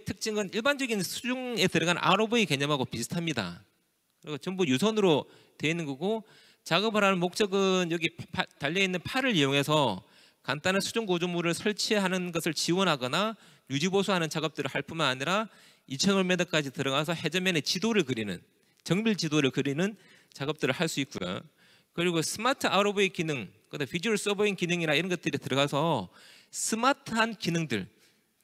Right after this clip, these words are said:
그, 그거 좀 이따가 좀 설명을 드릴 텐데 수중에서 들어가는 완전 자동은 아니지만 반자동 개념, 그리고 수중에서는 지피에스가 안 됩니다. 그래서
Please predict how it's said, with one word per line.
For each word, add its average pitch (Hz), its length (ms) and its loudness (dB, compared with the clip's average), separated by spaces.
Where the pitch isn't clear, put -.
그, 165 180 2
그거 156 180 -4
좀 107 140 -8
이따가 170 260 0
좀 135 100 -8
설명을 170 320 -2
드릴 165 220 0
텐데 147 500 -2
수중에서 240 500 -2
들어가는 180 460 0
완전 147 380 0
자동은 226 340 0
아니지만 151 440 -2
반자동 180 460 -2
개념, 107 320 -2
그리고 170 440 0
수중에서는 240 640 -2
지피에스가 208 600 -2
안 104 120 -10
됩니다. 135 480 -6
그래서 151 280 -4